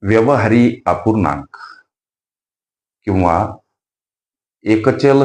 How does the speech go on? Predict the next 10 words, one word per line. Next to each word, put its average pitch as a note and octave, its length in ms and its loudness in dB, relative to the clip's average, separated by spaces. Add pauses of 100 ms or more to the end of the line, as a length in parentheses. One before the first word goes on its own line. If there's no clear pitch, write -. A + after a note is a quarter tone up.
(120)
समीकरणे F2+ 640 -4 (400)
ह्या F#2 180 -2
माझ्या D#2+ 400 -4 (120)
प्लेलिस्ट G2 560 -4 (1200)
जरूर F#2+ 360 0
अभ्यासा. G2 520 -2 (100)
त्यामध्ये F2 520 -4 (120)
विविध G#2 360 0 (160)
स्पर्धकांनी F#2+ 920 -4
विचारल्या E2 600 -4